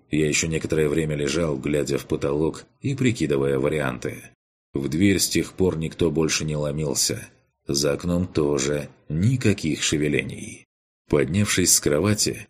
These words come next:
я сунул нужные пузырьки в ячейки на поясе, а всё лишнее убрал из сумки в сундук.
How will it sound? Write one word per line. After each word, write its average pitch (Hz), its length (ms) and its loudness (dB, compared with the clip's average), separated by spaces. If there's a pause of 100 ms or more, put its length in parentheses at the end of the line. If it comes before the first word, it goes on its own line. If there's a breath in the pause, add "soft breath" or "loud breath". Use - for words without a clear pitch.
я 80 200 4
сунул 95 380 2
нужные 82 400 0
пузырьки 76 500 0
в 78 60 2
ячейки 78 540 2
на 76 140 -2
поясе, - 640 0 (300)
а - 140 -4
всё - 180 2
лишнее 113 600 -2 (100)
убрал 113 500 6
из 78 120 2
сумки 67 460 -2
в - 80 -2
сундук. 82 580 -2